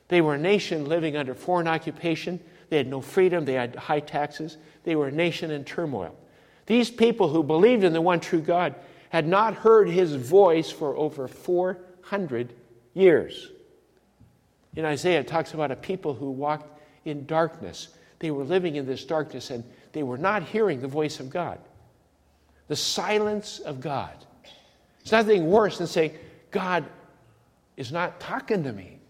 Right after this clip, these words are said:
Why isn't he speaking?" Darkness, gloom, and emptiness. Their religious system had degenerated into a purely ceremonial, external rituals and rites. It was meaningless and hopeless. They,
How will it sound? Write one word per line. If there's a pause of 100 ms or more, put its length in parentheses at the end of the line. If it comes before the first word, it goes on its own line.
(120)
Why
isn't
he
speaking?" (720)
Darkness,
gloom,
and
emptiness. (840)
Their
religious
system
had
degenerated
into
a (320)
purely
ceremonial, (260)
external
rituals
and
rites.
It
was (380)
meaningless (280)
and
hopeless. (760)
They,